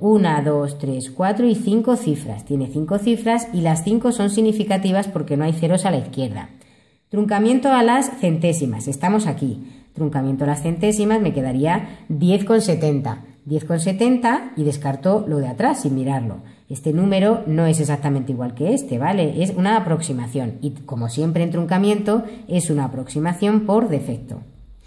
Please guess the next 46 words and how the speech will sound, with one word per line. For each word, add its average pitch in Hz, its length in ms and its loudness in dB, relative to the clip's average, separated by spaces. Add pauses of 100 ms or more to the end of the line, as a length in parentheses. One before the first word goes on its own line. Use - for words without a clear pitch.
(460)
Redondeo, 208 680 4
pues 139 160 -4
ahora 160 300 0
cambia, 202 440 2
porque 139 300 -2
es 165 160 0
diez 190 320 2
coma 214 560 2
siete 220 760 2
y 151 120 2
este 175 240 0
cero 233 540 2 (460)
lo 165 160 -2
cambiamos, 165 560 2
su-, 160 360 -4
sumamos 160 440 0
uno, 233 280 4
porque 147 260 -2
como 139 240 -2
lo 135 120 -2
de 127 80 -4
atrás 175 440 -2
es 160 220 -2
cinco 202 340 2
mayor 123 300 -4
que 160 100 -2
cinco, 226 300 2
en 196 80 2
este 156 160 -2
caso 143 280 -2
ocho, 185 240 -2
que 120 80 -4
es 117 40 -2
mayor 127 260 -2
que 175 120 -2
cinco, 220 440 0 (280)
pues 160 160 0
se 147 80 -2
sumaría 143 640 0
un 190 180 4
uno 208 340 4 (200)
a 151 140 0
esta 160 260 0
cifra 180 240 0
de 156 80 0
aquí, 113 240 -6